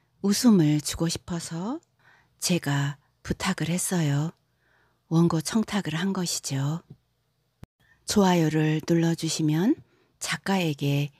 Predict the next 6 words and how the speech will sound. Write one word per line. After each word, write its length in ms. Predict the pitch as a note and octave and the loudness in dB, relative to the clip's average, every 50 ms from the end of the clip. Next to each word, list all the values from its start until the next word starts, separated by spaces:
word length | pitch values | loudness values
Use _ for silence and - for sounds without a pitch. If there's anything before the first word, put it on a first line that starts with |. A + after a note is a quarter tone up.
| _ _ | _ _
힘이 260 | - - A#3+ A3 A3 | -2 2 2 2 2
됩니다. 640 | A3 - E3 C#3+ C#3 C3+ C#3 C#3 C#3 C3+ C#3 C#3+ C#3 _ _ _ _ _ _ _ _ _ _ _ _ _ - - _ _ _ _ _ _ _ _ _ _ _ _ _ _ - | 2 0 0 0 0 -2 -2 -2 -2 -4 -4 -4 -6 _ _ _ _ _ _ _ _ _ _ _ _ _ -20 -20 _ _ _ _ _ _ _ _ _ _ _ _ _ _ -10
구독을 500 | - - G#3+ - G3 F#3 - F#3+ F3 F3+ | -2 0 0 2 2 0 0 0 0 0
해주시면 840 | F#3 A3 G#3+ G#3 - - F#3 - - F#3 F3 F3 E3+ F3+ G3+ B3+ D#4 - _ _ _ _ _ _ _ _ _ _ _ _ - | 0 -2 -2 -2 -2 -4 -4 -4 -2 2 2 4 4 4 4 4 2 0 _ _ _ _ _ _ _ _ _ _ _ _ -10
저도 480 | - E3+ E3+ - E3 D3+ D3+ D3+ D3+ - _ | -4 -4 -4 -2 -2 -2 -2 -4 -6 -8 _
기쁩니다. 880 | - - - - G#3+ G3 G3 F#3+ F#3 F3+ - D#3 D3 D3+ D3+ D#3+ F#3+ - | -10 -10 -6 -4 0 0 2 2 0 0 -2 -2 -4 -4 -4 -6 -10 -14